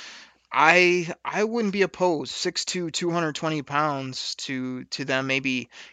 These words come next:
grabbing a guy like this, especially if they get an extra second rounder. That's really when I would be all about it. If you're gonna just have thirty-five and use it on him, I feel like you could wait. Now, when I was talking with Ryan on my last Believe in Lions show,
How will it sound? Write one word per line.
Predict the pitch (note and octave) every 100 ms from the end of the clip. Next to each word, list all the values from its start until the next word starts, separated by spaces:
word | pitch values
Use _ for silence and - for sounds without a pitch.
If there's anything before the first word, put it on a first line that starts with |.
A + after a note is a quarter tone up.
| -
grabbing | C3 C3+ C#3 C3
a |
guy | C3+ C3+
like | B2 B2 -
this, | C3 C3 - - - - -
especially | - D#3 D#3+ - D3 B2+
if | B2
they | C3
get | B2+
an | B2
extra | G2 C3+ - A#2
second | C3 B2
rounder. | G2+ A2 - - -
That's | C3 -
really | C3+ B2+
when | B2+ B2+
I | A#2+
would | B2
be | C3
all | A2 A#2+
about | - - A2
it. |
If | A1
you're | E3
gonna | E3 D#3+ D#3
just | - E3+ -
have | E3 C#3+
thirty-five | D#3+ D3+ D3+ D3+ D3+ D3+ D#3 - - - - -
and | - D#3+
use | D#3+ D#3 D#3
it | D3+
on | D3 D#3+
him, | E3 E3+
I | B2+
feel | B2+ C#3+ C3+
like | B2+
you | C#3+
could | - C3
wait. | C3+ D#3+ - -
Now, | C#3 B2+
when | B2+
I | B2+
was | -
talking | C#3+ C3 C#3+
with | C3
Ryan | C#3 D3+ D#3+ D3 C#3+
on | C3
my | B2 B2
last | C3 D#3 -
Believe | D3+ C3+ C3
in | B2+ B2+
Lions | B2+ C3 B2+
show, | - C#3